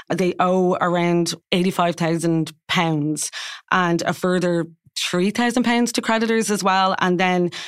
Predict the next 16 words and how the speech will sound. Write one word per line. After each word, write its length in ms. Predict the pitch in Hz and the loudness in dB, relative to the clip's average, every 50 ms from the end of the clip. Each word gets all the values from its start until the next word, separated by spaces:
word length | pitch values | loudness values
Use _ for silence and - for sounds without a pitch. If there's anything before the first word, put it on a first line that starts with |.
| - - - | -16 -10 -2
he 140 | - 220 | 0 2
also 540 | 220 - 202 202 220 214 - - 196 190 - - | 2 4 4 2 2 2 2 2 2 2 2 0
owes 420 | 170 175 180 175 175 160 165 - | 0 0 2 2 0 0 -2 -2
himself 460 | - 190 185 170 - 190 175 170 165 - | 0 0 0 2 2 2 2 2 0 -2
around 560 | - 180 170 175 170 170 170 165 160 165 - - _ _ _ _ - | -2 -2 0 0 0 0 0 0 -2 -2 -6 -12 _ _ _ _ -14
fifty 360 | - - 185 165 - - 165 | -6 -4 -4 -4 -2 -4 -2
thousand 480 | 160 175 160 165 151 175 160 156 151 156 | 0 0 0 0 0 0 -2 -2 -2 -2
pounds, 540 | 160 170 160 160 160 156 147 139 - - - - | 0 0 0 2 0 0 -2 -2 -6 -8 -4 -2
um, 480 | 170 165 165 160 156 151 151 151 - - - - | -2 0 0 0 0 0 -2 -2 -4 -10 -8 -8
f-, 100 | - 160 | -8 -4
'cause 160 | - 170 160 - | -4 -4 -4 -2
he 160 | 170 165 160 - - _ | -4 -4 -4 -8 -10 _
took 200 | - 185 180 - | -4 -4 -2 -2
a 40 | 165 | -4
director's 440 | 156 160 160 - - - 160 143 156 | -4 -4 -6 -6 -6 -8 -6 -6 -6
loan. 240 | 147 131 - - | -6 -6 -8 -10